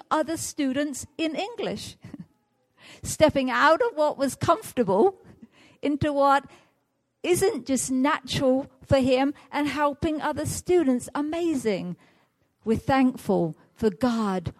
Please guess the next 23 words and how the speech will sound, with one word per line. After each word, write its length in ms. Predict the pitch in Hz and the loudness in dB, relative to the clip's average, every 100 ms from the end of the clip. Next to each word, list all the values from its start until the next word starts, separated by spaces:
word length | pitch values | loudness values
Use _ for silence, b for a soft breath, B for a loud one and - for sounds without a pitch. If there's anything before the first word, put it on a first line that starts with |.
| b | b
working 720 | 220 233 214 214 233 208 208 190 b _ 233 | -2 2 2 0 -4 -2 -4 -6 b _ -8
amongst 680 | 240 247 269 247 - - | -6 -4 -4 -4 -6 -6
us 520 | 196 165 - - - - _ _ _ _ _ _ _ | -6 -6 -10 -14 -18 -20 _ _ _ _ _ _ _
in 200 | 240 214 | 2 2
those 400 | 196 190 196 214 | 4 4 4 2
ways. 640 | 220 208 190 185 175 - B B B - | 2 4 2 0 -2 -6 B B B -4
And, 400 | 254 247 247 233 b b b b 262 | 0 0 0 -4 b b b b -2
you 120 | 269 | 2
know, 360 | 262 247 247 247 - _ _ _ _ _ _ | 4 4 4 0 -14 _ _ _ _ _ _
it's 220 | 254 - - | -10 -8 -6
so 220 | 269 269 | -4 -2
important 760 | 269 262 311 294 277 220 208 | -2 -4 -6 -4 -2 -4 -6
that 140 | 220 226 | -10 -8
we 200 | 247 220 | -6 -6
see 520 | - - 320 302 277 | -6 -6 -4 -2 -2
these 460 | 214 202 196 - | -2 -2 -6 -8
things, 360 | - 202 202 196 | -6 -6 -6 -8
that 120 | - | -8
we 160 | 240 254 | -6 -6
see 340 | - - 262 | -6 -6 -6
the 160 | 214 226 | -4 -6
small 760 | - - - 269 294 302 302 | -4 -6 -4 -2 0 -2 -2
things 920 | 285 240 214 196 190 220 254 254 - | -4 -2 -2 -2 -4 -2 -2 -4 -10